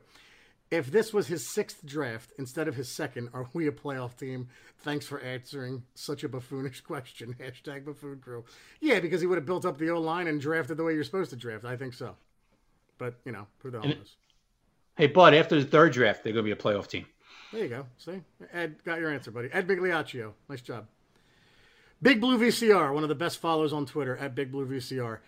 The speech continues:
Speaker 1: And looking back at the five Super Bowls the Giants have been in, how much does the two thousand season, how much was the two thousand season ruined by the loss to Baltimore? I was at the forty-one nothing blowout, and then to follow that up, only a Ron Dixon return from a shutout leaves a bitter taste.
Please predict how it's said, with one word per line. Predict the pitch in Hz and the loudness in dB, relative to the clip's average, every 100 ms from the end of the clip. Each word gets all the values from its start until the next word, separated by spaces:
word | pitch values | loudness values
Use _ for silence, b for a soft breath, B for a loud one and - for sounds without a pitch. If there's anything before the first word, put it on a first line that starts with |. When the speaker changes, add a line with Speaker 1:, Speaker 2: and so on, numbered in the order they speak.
| - _ - | -20 _ -2
Speaker 1:
And | 165 | 4
looking | 208 214 185 | 4 4 2
back | 190 185 | 2 2
at | 160 | -4
the | |
five | 139 180 156 | -2 0 0
Super | - 165 147 | 0 -2 -2
Bowls | 151 | -4
the | 135 | -4
Giants | 131 147 135 | -2 -2 -2
have | 135 | -6
been | 139 | -6
in, | 135 | -4
how | 127 143 | -4 -4
much | 143 127 | -4 -6
does | - 123 | -6 -8
the | 117 | -6
two | 147 | -6
thousand | 143 131 127 | -6 -6 -8
season, | - 131 127 127 | -8 -6 -6 -6
how | 135 | -6
much | 147 - | -6 -6
was | 139 123 | -10 -10
the | |
two | 123 139 | -10 -8
thousand | 139 123 | -8 -8
season | 127 131 127 | -8 -6 -4
ruined | 143 208 175 131 123 - _ _ _ _ - | 2 4 4 0 -6 -12 _ _ _ _ -2
by | 156 143 | 2 2
the | 139 | 0
loss | 135 123 | -4 -6
to | |
Baltimore? | 123 143 139 147 135 135 | -4 -2 -2 -4 -6 -6
I | 139 | -6
was | 135 | -6
at | 131 | -6
the | 127 | -8
forty-one | - 139 131 127 127 | -6 -4 -4 -4 -6
nothing | 123 123 113 | -6 -10 -8
blowout, | 127 127 127 127 123 _ _ _ 131 | -6 -6 -4 -6 -8 _ _ _ -8
and | 123 | -6
then | 127 | -6
to | 123 | -6
follow | 135 127 127 | -6 -6 -4
that | 123 | -6
up, | 123 - | -8 -10
only | 123 123 | -8 -8
a | 117 | -8
Ron | 123 120 | -8 -8
Dixon | 123 120 117 | -8 -10 -12
return | 110 - 120 120 | -12 -12 -10 -10
from | 117 113 | -12 -14
a | |
shutout | 110 - 120 120 123 | -12 -12 -10 -8 -10
leaves | 127 117 | -12 -14
a | |
bitter | 107 117 113 | -10 -10 -8
taste. | - 117 | -8 -10